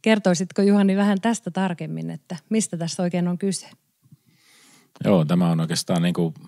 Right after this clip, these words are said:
Speaker 2: sopii hyvin tähän meidän, meidän ajattelumaailmaan ja täytyy sanoa, että siinä vaiheessa, kun he olivat ensiksi teihin yhteydessä tästä,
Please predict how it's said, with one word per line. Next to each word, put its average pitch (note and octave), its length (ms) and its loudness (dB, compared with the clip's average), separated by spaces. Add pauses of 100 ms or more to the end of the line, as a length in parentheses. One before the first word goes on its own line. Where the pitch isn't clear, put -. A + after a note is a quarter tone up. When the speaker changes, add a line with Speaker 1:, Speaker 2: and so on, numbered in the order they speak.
(160)
Speaker 2:
sopii F2+ 340 -2
hyvin F#2 280 2
tähän D#2+ 200 -2
meidän, D#2+ 440 -2
meidän F2 240 -2
ajattelumaailmaan D2 840 -2
ja C#2+ 80 -4
täytyy D#2 280 -4
sanoa, E2 320 -2
että D2+ 200 -8
siinä E2+ 240 -2
vaiheessa, D2+ 340 -6
kun D#2 200 -6 (800)
he F#2 100 2
olivat F2+ 380 0
ensiksi E2 500 -4 (1200)
teihin E2+ 300 0
yhteydessä C#2+ 560 -6
tästä, D#2 360 -8